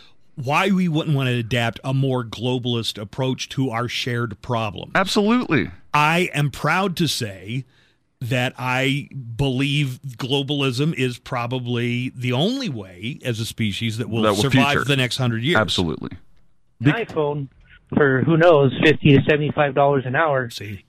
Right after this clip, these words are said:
Speaker 3: when they can send it, they can have it made, you can have your iPhone made in China for fifty cents an hour. They
Speaker 2: What?
Speaker 3: didn't like that. Trump was messing with their money.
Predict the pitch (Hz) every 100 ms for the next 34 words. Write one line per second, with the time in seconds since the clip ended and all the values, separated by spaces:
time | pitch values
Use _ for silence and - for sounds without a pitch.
0 | - 139 131 120 123 - 143 131 135 143
1 | 131 131 135 139 139 139 131 - 127 143
2 | 135 151 - 202 208 170 156 156 143 127
3 | 226 214 156 - 135 135 - - - 135
4 | - 113 110 110 - _ _ _ _ -
5 | 104 226 226 185 165 - 117 - _ -
6 | - 147 143 139 135 113 139 127 117 117
7 | 123 110 101